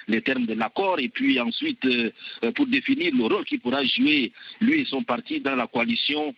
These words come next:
qui soutiendra Mahamat Idriss Déby Itno.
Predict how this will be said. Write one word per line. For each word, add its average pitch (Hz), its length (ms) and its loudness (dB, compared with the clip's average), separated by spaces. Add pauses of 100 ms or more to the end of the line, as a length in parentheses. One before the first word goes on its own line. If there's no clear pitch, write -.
(160)
qui 262 100 0
soutiendra 220 600 0
Mahamat 131 340 0 (100)
Idriss 233 320 2
Déby 240 400 2
Itno. 196 180 -6